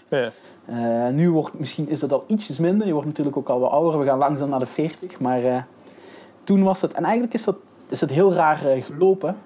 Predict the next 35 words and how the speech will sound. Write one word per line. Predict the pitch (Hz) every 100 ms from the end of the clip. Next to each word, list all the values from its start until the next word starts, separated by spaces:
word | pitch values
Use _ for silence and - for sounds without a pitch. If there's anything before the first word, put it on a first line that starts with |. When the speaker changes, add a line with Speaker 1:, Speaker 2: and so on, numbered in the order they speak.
| -
Speaker 2:
dat | 127 135
ik, | 135 -
eh, | 131 127 123
zeg | 113 139 135
maar, | 143 127 - -
eh, | 127 123 127 123 - - - - _
voor, | - 131 127 -
eh, | - 117 113 110 113 110 -
het | - - _ _ _ _ _
echt | - 180
begon | - 160 180
te |
denken | 147 160 170
van, | 143 139
"Ik | 151
wil | 147 139
iets | 135
anders." | 139 175 196
En | -
eigenlijk | 180 185 185
is | 185
dat | 175
gegaan. | 156 160 180
Ik | 151
ben | 127 139
naar | 135 135
het, | -
eh, | 131 127
kanaal | - 147 147 147
gaan | 143 135
vissen, | 135 135 113
Brie | 131 160
de | 139
Neerharen. | 131 156 175 202 226 - - -
Speaker 1:
Mhm. | 131